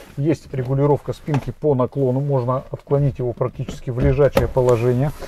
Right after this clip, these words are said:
Для удобства задних пассажиров есть подлокотник, который может фиксироваться в нескольких нужных вам вариантах.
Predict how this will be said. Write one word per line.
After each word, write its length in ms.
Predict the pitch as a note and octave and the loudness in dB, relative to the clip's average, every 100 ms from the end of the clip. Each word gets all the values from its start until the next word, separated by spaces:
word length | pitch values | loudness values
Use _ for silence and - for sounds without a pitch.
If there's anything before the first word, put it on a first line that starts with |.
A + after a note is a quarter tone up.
| - | -12
Для 320 | C#3 B2+ D3+ C3+ | -4 2 4 2
удобства 680 | D3+ C#3+ D3 - C3 B2+ | 0 2 2 2 0 0
задних 360 | B2 C#3 A#2+ - | 2 2 2 -6
пассажиров 560 | - C#3 C3+ C3+ A#2 | -2 2 2 2 2
есть 200 | D3 C3 | 0 -2
подлокотник, 680 | - D3+ C3+ B2 - A2+ D#3+ | 2 2 4 2 0 -2 -2
который 400 | - D#3 E3 D#3 C#3 - - | 0 2 4 4 2 -8 0
может 320 | D3+ C#3 A#2+ | 2 2 2
фиксироваться 720 | D3+ - E3+ D3 C#3 - C#3+ - - - - - A#2 | -4 -2 0 4 2 2 0 0 -16 -20 -20 -18 0
в 240 | C#3+ E3+ | 2 4
нескольких 560 | D3+ D3+ - C3 C#3+ - - | 4 2 0 0 0 -2 -6
нужных 440 | C#3 C#3+ B2+ B2+ - | 0 0 0 -4 2
вам 220 | C#3 C3+ G3 | 2 0 -2
вариантах. 640 | C3 C3+ C#3 B2+ B2 - | 2 6 6 4 0 -2